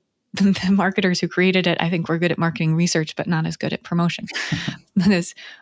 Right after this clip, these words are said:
customer effort score is essentially the question, how much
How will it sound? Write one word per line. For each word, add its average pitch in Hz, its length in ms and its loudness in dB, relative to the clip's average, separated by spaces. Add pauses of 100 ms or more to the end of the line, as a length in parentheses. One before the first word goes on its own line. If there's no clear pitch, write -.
(440)
customer 262 440 0
effort 214 260 2
score 190 180 4
is 165 160 2
essentially 202 720 2
the 170 120 -2
question, 156 840 0 (340)
how 202 120 2
much 220 220 2